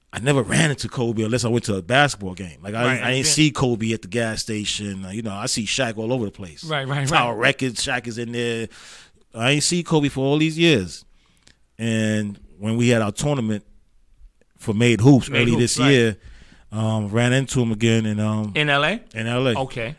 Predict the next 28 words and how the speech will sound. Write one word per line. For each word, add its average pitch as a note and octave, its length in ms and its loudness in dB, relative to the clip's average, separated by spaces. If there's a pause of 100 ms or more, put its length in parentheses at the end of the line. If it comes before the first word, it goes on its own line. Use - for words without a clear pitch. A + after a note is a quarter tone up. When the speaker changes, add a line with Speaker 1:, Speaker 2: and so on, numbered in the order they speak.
Speaker 1:
At A2 140 -4
his, G#2+ 160 -4
at A2 100 -12
the G#2 80 -8
Mamba A#2+ 320 0
Academy. A2+ 640 0
Speaker 2:
Right, B2+ 300 -4
right. B2 280 -8
Speaker 1:
Ran A2+ 220 2
into A#2+ 180 -2
him A#2+ 120 0
again, A#2 400 0
and, A2 140 0
um, A2 380 -2 (380)
I G#2+ 80 -4
was A2 100 -2
telling A2+ 220 0
him G#2+ 60 -2
about A2 240 -2
that A2 180 -4
time A#2 340 -2
when G#2+ 120 -2
I, G#2 140 -4
when G2+ 180 -4
we, G#2 180 -6 (260)
when G2+ 160 -8
we, G2+ 180 -6 (140)
we, G2 220 -8